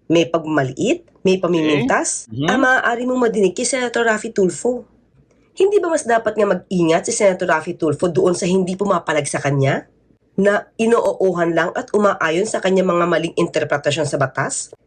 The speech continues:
Speaker 1: Yung mga maling
Speaker 2: Ibig sabihin, mag-ingat si Shari sa kanya? Or mag-ingat siya kay Shari?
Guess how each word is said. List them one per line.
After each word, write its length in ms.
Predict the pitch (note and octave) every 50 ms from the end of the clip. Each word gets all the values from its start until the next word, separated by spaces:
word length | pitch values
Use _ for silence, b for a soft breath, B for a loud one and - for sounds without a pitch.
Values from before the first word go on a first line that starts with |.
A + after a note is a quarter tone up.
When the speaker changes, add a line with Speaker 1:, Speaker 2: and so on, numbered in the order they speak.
| _ -
Speaker 1:
Yung 200 | G#3 B3 B3+ B3
mga 100 | A#3+ A#3
maling 240 | A3+ G#3+ G#3 A3 - _ _ _ _ _ _ _ _ _ _ _ _ _ _ _ _ _ _ _ _ _ _ _ _ _ _ -
Speaker 2:
Ibig 300 | - F#3 A3 B3 A3+ B3+
sabihin, 340 | C#4+ B3+ B3+ C4+ C#4+ D4+
mag-ingat 380 | D4+ D4 C4 B3+ C4 B3+ C4 B3+
si 80 | - B3+
Shari 240 | - - A#3 A3+
sa 160 | A3 G#3+ A3 F#3+
kanya? 480 | F3+ D3+ C#3 C3 D3 G3+ F4+ F4 D4+ A#3+
Or 180 | F#3 A3+ A#3+ A#3+
mag-ingat 320 | A#3 A#3 A3+ A3 G#3 G#3
siya 100 | - A3
kay 80 | E3+ E3+
Shari? 260 | - D3+ C3 C3+ E3